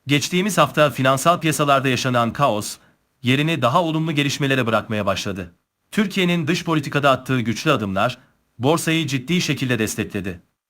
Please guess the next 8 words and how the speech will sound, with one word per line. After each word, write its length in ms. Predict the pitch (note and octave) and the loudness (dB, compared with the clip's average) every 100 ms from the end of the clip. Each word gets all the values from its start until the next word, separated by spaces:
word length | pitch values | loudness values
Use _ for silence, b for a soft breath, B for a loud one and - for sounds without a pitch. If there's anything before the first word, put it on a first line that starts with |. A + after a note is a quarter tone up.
| _ | _
Küresel 420 | D3+ E3 G3 G3 | -2 0 2 2
borsalarda 500 | E3 D#3+ D#3 D3 C#3+ | 2 0 2 4 4
ise 380 | C3+ - C3 C3+ A2+ | 0 0 0 0 -2
yükseliş 500 | A#2+ - D3+ F3 D#3+ | -4 0 -2 0 0
yönlü 240 | D3+ D3+ | 0 0
bir 120 | C#3 | 0
beklenti 440 | A#2+ A#2+ A#2+ A2 G#2 | 0 0 0 0 -2
hakim." 420 | G#2 F2 F#2 | -2 -4 -8